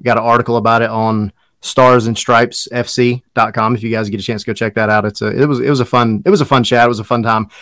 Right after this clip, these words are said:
He was actually sitting on the, um, the beach 'cause this was during Philly's preseason. He was sitting on the beach in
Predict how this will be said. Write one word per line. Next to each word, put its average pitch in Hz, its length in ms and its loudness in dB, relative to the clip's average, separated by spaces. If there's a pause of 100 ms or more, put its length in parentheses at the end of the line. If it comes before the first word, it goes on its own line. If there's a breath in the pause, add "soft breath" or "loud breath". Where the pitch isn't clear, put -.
(180 loud breath)
He 160 100 4
was 156 120 6
actually 147 260 6
sitting 143 260 2
on 127 160 2
the, 120 180 2
um, 110 360 -2 (1000)
the 131 100 0
beach 139 580 -2 (440)
'cause 135 120 0
this 143 140 0
was 131 140 -4
during 131 180 0
Philly's 127 340 0
preseason. 107 640 -4
He 98 60 -10
was 110 160 -8
sitting 127 180 -2
on 117 80 -2
the 104 60 -6
beach 117 400 -6
in 104 480 -6